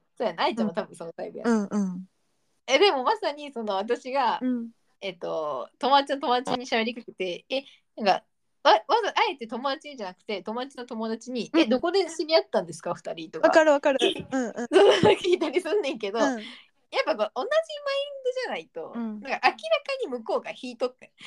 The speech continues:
Speaker 2: あー、そういう時あるよな。わかる。
Speaker 1: <laughs> そう。
Speaker 2: こっちの気遣いが、あの、
Speaker 1: <laughs>
Speaker 2: を受け取ってくれへん人っておるよな。
Speaker 1: そうそうそうそう。
Speaker 2: 多分気遣いって思えてない。多分私みたいなタイプやったらその子が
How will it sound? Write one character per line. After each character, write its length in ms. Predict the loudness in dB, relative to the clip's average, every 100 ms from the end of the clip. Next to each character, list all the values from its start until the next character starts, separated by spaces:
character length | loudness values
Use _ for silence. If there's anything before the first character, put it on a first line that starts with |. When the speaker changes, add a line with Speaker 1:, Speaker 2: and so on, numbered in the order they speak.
| -2 2 4 6 6 6
Speaker 2:
あ 280 | 4 4 2
ー、 20 |
そ 180 | -2 -2
う 40 | -2
い 20 |
う 40 |
時 240 | -2 -2 -2
あ 80 |
る 80 | -2
よ 60 | -4
な。 140 | -6
わ 100 | -8 -2
か 120 | -2
る。 140 | 0
Speaker 1:
<laughs> 20 |
そ 60 | -2
う。 40 | 0 0 0 -2 -4
Speaker 2:
こ 120 | -2
っ 60 | 0
ち 120 | 2
の 140 | 0 2
気 160 | 0
遣 460 | 2 2 4 6 6
い 20 |
が、 400 | 4 4 4 0 -8 _ _ -8
あ 120 | -8
の、 160 | -8 -6
Speaker 1:
<laughs> 80 |
Speaker 2:
を 140 | 2 2
受 160 | 2 0
け 40 |
取 120 | -2
っ 20 | -2
て 120 | -2
く 140 | 0
れ 100 | 0
へ 100 | -2
ん 40 | -8
人 220 | -10 -12
っ 20 |
て 140 | -6 -4
お 60 |
る 80 | -4
よ 120 | -4
な。 60 | 0
Speaker 1:
そ 80 | 4
う 40 |
そ 20 | 6
う 0 |
そ 60 |
う 40 | 8
そ 40 |
う。 20 |
Speaker 2:
多 60 | 8 8
分 20 |
気 120 | 4 4
遣 140 | 6 4
い 20 |
っ 40 |
て 100 | 6
思 400 | 2 2 2 0 -4 -20 -4
え 140 | -2
て 120 | 0 0
な 60 |
い。 40 | 2
多 100 | 4
分 60 |
私 280 | 6 4 4
み 120 | 0
た 120 | 2 2
い 40 |
な 200 | 2 -2
タ 120 | -2 -4
イ 60 |
プ 240 | -4 -4 -4
や 80 |
っ 40 | -2
た 120 | 0
ら 80 | -2
そ 120 | -2
の 120 | -8
子 120 | -6 -2
が 180 | -2